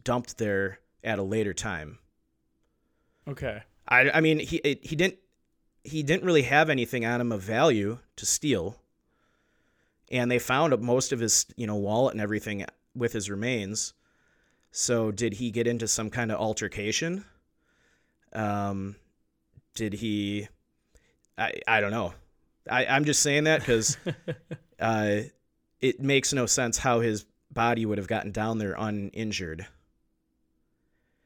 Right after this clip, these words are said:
Speaker 2: No, I'm, uh, I, I'm agr-, I'm gonna agree with you on that one because when they started talking about, and just for backstory, I, I didn't do the full research on this. I, I knew a little bit about it, but Mike,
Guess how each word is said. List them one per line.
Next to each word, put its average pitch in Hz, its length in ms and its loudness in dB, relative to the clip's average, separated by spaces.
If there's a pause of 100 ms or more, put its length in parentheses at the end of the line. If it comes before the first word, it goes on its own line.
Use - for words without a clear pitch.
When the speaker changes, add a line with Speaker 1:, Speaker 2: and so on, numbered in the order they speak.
(440)
Speaker 2:
No, 190 220 4
I'm, 196 320 4
uh, 185 300 4 (100)
I, 175 220 4
I'm 185 160 2
agr-, 151 340 0
I'm 170 140 4
gonna 202 160 2
agree 147 300 2
with 147 160 -2
you 139 100 -2
on 131 120 -2
that 123 180 0
one 131 120 -2
because 131 480 0
when 139 300 -4
they 147 80 0
started 156 260 0
talking 139 420 0
about, 127 440 0
and 131 300 -2 (100)
just 151 200 2
for 143 120 2
backstory, 139 600 4
I, 131 300 4
I 139 120 6
didn't 147 200 -2
do 143 180 -2
the 131 100 0
full 131 280 -2
research 127 400 -6
on 127 60 -4
this. 123 180 -6
I, 123 140 2
I 127 220 -2
knew 127 180 -2
a - 20 0
little 131 260 -2
bit 127 140 -2
about 120 260 0
it, 117 120 -2
but 120 100 -4
Mike, 123 380 -4